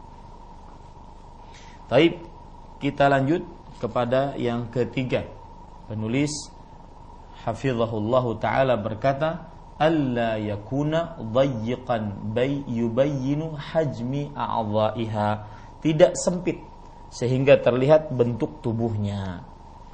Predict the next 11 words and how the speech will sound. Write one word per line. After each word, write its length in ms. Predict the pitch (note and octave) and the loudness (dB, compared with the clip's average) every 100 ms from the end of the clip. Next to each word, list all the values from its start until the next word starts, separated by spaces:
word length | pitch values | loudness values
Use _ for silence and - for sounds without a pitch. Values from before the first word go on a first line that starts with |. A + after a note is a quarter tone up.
| - - - - - - - - - - | -20 -20 -20 -20 -20 -20 -18 -18 -14 0
Fa 80 | D3 | 2
fi 240 | D3 F3 | 4 2
sahihi 560 | F3 D#3 G3+ F3+ C#3+ B2+ | 4 4 4 2 2 0
Muslimin 720 | B2+ - D3+ D#3+ C3+ C#3 C3+ | -2 0 0 2 0 0 -2
anin 240 | C3 B2 | -2 0
Nabi 400 | A#2+ A2+ C#3 D3 | 0 0 0 0
sallallahu 640 | - B2+ A#2 A2 B2 B2 A2 | 0 0 0 4 4 6 4
alaihi 240 | G#2 G2 | 0 -2
wasallam 400 | - C#3 D3 D3 C3 | 0 2 2 2 -2
annahu 480 | D3 D#3+ D#3+ D#3+ - | -2 -2 -2 -4 -6
qala, 320 | A2+ F2+ | -6 -6